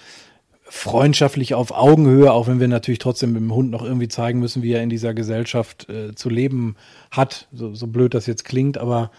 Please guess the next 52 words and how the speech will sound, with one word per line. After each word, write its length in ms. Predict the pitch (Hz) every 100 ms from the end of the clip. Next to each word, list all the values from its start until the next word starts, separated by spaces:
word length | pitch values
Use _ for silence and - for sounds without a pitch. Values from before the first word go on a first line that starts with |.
| _ _ _ -
ähm, 420 | 123 113 110 101 _ _ _ _
das 240 | - - -
war 200 | 107 110
halt 200 | 131 117
nicht 180 | 127 131
mehr 140 | 117
so 120 | 117
dieses 380 | 117 113 120 -
Deckeln, 760 | 113 - 139 131 127 127 123 117
dieses, 500 | 117 113 113 - -
äh, 420 | 113 113 110 110 - - - _ _
ich 120 | -
muss 220 | 123 117
dich 160 | - 117
klein 460 | - 117 117 135 110
halten 500 | 123 120 123 123 113
und, 260 | 110 110
und 300 | - 113 107 _ - _
ja, 200 | 123 117
vielleicht 320 | 139 120 120
auch 120 | 113 117
so 100 | 123
ein 40 |
bisschen, 280 | 120 - 120
ich 160 | 117
bin 160 | 127 131
dir 120 | 127
überlegen, 540 | 120 120 117 135 156 127
so 120 | 113
dieses 300 | 107 110 -
Denken 300 | 117 117 120
spielt 260 | - 123
ja 100 | 117
auch 180 | 110 131
ganz 240 | - 120 -
oft 200 | 117 131
eine 80 |
Rolle, 300 | 113 117 110
ne? 160 | 110 120
Und 80 | 131
da 60 |
muss 180 | 117 117
man 120 | 123
sich 120 | 117 113
dann 140 | 123
wirklich 260 | 117 123 -
mal 120 | 117
an 60 |
die 100 | 117
eigene 320 | 98 107 131 123
Nase 360 | 120 113 120
fassen 420 | - 127 - 131